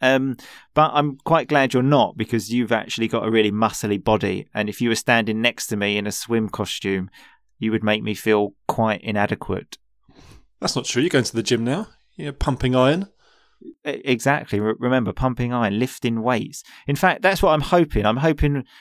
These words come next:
Speaker 1: one of, you know, maybe Corporal Comer looks at me and says, <sighs> "Oh, wow. Oh, wow. You've got, you've got some muscles there." You know, you can only dream, Dan. You can only dream.
Speaker 2: This is what you want from your stag,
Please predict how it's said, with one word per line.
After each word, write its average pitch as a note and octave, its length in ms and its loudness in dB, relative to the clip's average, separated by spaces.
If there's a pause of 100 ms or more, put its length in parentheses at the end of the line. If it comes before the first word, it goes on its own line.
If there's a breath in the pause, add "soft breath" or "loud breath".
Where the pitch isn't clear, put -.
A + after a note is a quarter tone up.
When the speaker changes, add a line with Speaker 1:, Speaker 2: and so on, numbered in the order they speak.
(220 soft breath)
Speaker 1:
one D3 240 4
of, C3 320 -2
you B2+ 120 -2
know, A2+ 120 4
maybe B2 240 2
Corporal B2+ 400 0
Comer A#2 300 2
looks C3+ 320 0
at A#2+ 120 -4
me G#2+ 200 0
and G#2+ 100 -4
says, A2 460 0 (340 loud breath)
<sighs> - 360 -16
"Oh, F#3+ 140 -4
wow. E3 440 -4 (240)
Oh, D3 60 -4
wow. C3+ 440 2 (100)
You've G3 200 -4
got, D3 280 2
you've F3+ 200 -10
got - 180 -2
some D#3+ 140 -2
muscles E3 380 0
there." A#2 380 2 (160)
You C3+ 100 0
know, C#3 200 4
you C#3+ 200 -8
can D3+ 180 0
only F3 300 4
dream, D#3 400 2
Dan. - 340 -8 (160)
You A2 160 -6
can A2+ 180 -4
only B2 360 2
dream. A2 440 -2
Speaker 2:
This D3 180 6
is C#3+ 100 2
what C#3+ 160 4
you C3 80 4
want C3 180 4
from B2+ 140 0
your A#2+ 140 0
stag, G#2+ 480 -4